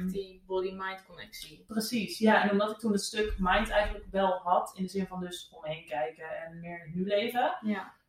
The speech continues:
Speaker 2: eh, kwam toen het stuk voeding en beweging op waar ik mezelf in wilde verbeteren.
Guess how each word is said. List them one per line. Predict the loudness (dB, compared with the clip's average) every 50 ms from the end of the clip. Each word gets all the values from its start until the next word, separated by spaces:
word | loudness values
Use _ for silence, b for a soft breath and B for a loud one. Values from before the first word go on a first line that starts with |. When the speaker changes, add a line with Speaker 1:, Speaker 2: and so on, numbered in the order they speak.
| _
Speaker 2:
eh, | -10 -6 -4 -4 -4 -2
kwam | 0 2 2 2
toen | 4 2 2
het | 2 0 0
stuk | -4 -6 -6 -2
voeding | 0 2 2 2 0
en | 0
beweging | -2 0 0 0 0 0 -2 -6 -6 -4
op | -2 -4 -2 -2
waar | 0 0 0 0
ik | -2
mezelf | -4 -4 -2 0 2 2 0
in | 0 -4
wilde | -4 -6 -6 -6
verbeteren. | -8 -10 -8 -8 -8 -8 -8 -8 -8 -6 -6